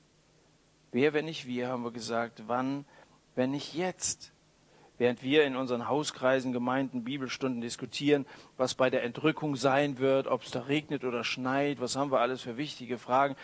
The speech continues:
da haben Millionen von Menschen noch nichts gehört von dem ersten Kommen Jesu, da reden wir von der Entrückung. Und die sterben, ohne zu erfahren, dass es einen Retter gibt. Leute, das ist eine eilige Sache, über die wir hier reden. Wann, wenn nicht jetzt? Machst du mit?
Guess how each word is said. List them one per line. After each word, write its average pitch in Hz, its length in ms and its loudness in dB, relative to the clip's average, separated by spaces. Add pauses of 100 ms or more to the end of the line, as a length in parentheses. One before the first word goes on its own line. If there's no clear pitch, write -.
(160)
da 117 120 0
haben 147 160 8
Millionen 185 680 6
von 143 260 0
Menschen 165 340 0
noch 143 80 2
nichts 180 240 -4
gehört 156 200 6
von 143 140 -2
dem 143 100 -2
ersten 196 520 4
Kommen 156 340 8
Jesu, 147 340 4
da 139 100 8
reden 151 240 4
wir 151 100 4
von 147 160 2
der 151 80 4
Entrückung. 160 520 6 (600)
Und 135 160 -4
die 151 80 4
sterben, 160 520 6
ohne 170 280 0
zu - 160 -2
erfahren, 147 420 2
dass 127 160 -6
es 131 100 -4
einen 123 260 -2
Retter 131 340 -4
gibt. 113 260 -10 (300)
Leute, 156 260 0
das 135 220 -2
ist - 160 -2
eine 120 240 -6
eilige 156 340 -2
Sache, 143 340 -2
über 123 200 -8
die 117 160 -10
wir 117 80 -8
hier 117 200 -10
reden. 107 340 -14 (920)
Wann, 190 480 6 (320)
wenn 170 220 6
nicht 185 180 0
jetzt? - 560 2 (520)
Machst - 300 -4
du 147 80 2
mit? 185 380 -2